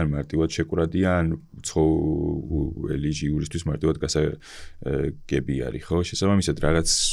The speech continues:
კრიტერიუმი არსებობს, რასაც ვეძახით, ე,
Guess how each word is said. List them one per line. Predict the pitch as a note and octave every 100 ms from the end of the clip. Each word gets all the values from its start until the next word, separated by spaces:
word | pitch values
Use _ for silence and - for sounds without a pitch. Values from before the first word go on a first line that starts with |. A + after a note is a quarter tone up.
| - - - -
კრიტერიუმი | D#2+ D#2+ D#2 D#2 D#2 D2+
არსებობს, | D2+ - F#2+ F#2 D#2+
რასაც | D#2+ D2
ვეძახით, | D#2 D#2 - - - C#2+ - - - - - - - -
ე, | D#2 C#2+